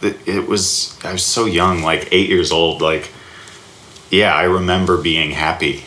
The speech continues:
uh, um, as happy as, like, any eight-year-old kid. Yeah, the, the,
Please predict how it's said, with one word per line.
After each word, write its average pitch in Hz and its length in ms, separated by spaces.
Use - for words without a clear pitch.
uh, 76 460
um, 76 400
as 78 140
happy 78 280
as, 71 140
like, 73 160
any 73 220
eight-year-old 73 380
kid. 76 200
Yeah, 76 160
the, 78 100
the, 82 460